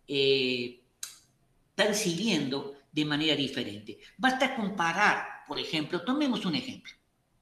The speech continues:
Las cinco de la madrugada, a las cinco de la mañana,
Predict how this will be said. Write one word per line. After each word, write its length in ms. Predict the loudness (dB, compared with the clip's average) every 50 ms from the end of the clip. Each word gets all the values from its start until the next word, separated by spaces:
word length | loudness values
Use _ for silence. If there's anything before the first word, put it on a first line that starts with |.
| _ _ _ _
Las 220 | -2 -2 0 2
cinco 280 | 2 2 2 4 2 0
de 120 | 0 0
la 80 | -2 -2
madrugada, 520 | -4 -4 -4 -4 2 4 4 4 4 4
a 40 | 2
las 180 | 0 0 -2 -2
cinco 300 | 0 0 0 0 0 0
de 100 | 0 0
la 100 | 0 -2
mañana, 560 | -2 -4 -4 -4 -4 -4 -4 -6 -8 -10